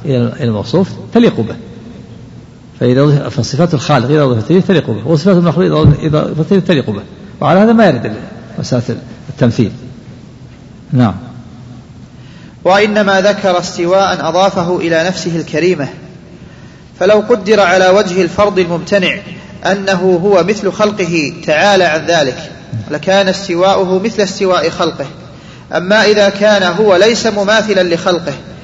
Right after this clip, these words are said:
Speaker 2: بل قد علم أنه الغني عن الخلق، وأنه الخالق للعرش ولغيره،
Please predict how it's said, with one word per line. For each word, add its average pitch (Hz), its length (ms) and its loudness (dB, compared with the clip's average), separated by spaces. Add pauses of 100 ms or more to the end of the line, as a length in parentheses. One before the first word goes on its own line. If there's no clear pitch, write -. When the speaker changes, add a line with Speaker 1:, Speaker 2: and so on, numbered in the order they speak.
(320)
Speaker 2:
بل 175 120 2
قد 175 200 0
علم 196 320 2
أنه 185 400 -2
الغني 180 480 -2
عن 165 120 -2
الخلق، 156 480 -4 (400)
وأنه 175 340 -2
الخالق 196 520 0
للعرش 180 460 -2
ولغيره، 175 560 0